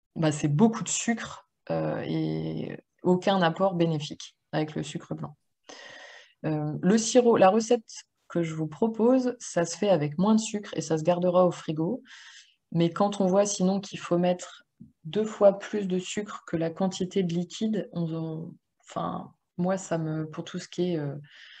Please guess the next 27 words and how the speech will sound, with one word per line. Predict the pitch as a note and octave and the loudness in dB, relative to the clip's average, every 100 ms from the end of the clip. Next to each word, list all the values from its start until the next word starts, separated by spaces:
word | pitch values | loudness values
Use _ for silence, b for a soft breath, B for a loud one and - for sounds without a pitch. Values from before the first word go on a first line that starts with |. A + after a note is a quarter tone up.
| B B B _ | B B B _
enfin, | D#3+ D#3+ | -2 4
voilà, | G3 G3 | 6 6
pour | F3 | 4
toutes | D#3+ F#3 - | -4 -2 2
les | |
maladies | F3+ F3 F3 F3+ | 4 6 6 2
qu'il | F#3 F3 | -2 2
y | |
a | E3 | 4
aujourd'hui | D#3+ E3 E3+ F3+ | 4 0 -2 -4
qui | E3 | -8
sont | - D3+ | -6 -2
liées | E3 F#3 | 2 2
au | D#3 | 2
sucre, | D3 - A3 A3 - | -2 -2 -2 -2 -6
euh, | D3+ D3 D3 D3 D3 - D#3 - _ _ _ - - - - - - _ _ b b - | -6 -4 -2 -2 -4 -6 -10 -14 _ _ _ -20 -20 -20 -20 -20 -20 _ _ b b 4
ça | E3+ | 8
m'embête, | F3 F#3+ A3 G#3 | 10 10 10 8
en | F3 | 8
fait, | A3 | 6
de | G#3 | 2
vous | E3+ E3+ | 2 2
transmettre | - F3+ F#3 G3 - | 6 6 6 -2 -2
une | F#3 | 2
recette | E3+ F3 F3+ G3+ A3 | 4 4 2 -2 2
avec, | F#3+ D#3+ E3+ F3+ - | 4 4 2 0 -2
euh, | E3 D#3 D3+ D3 D3+ | 0 0 -2 0 0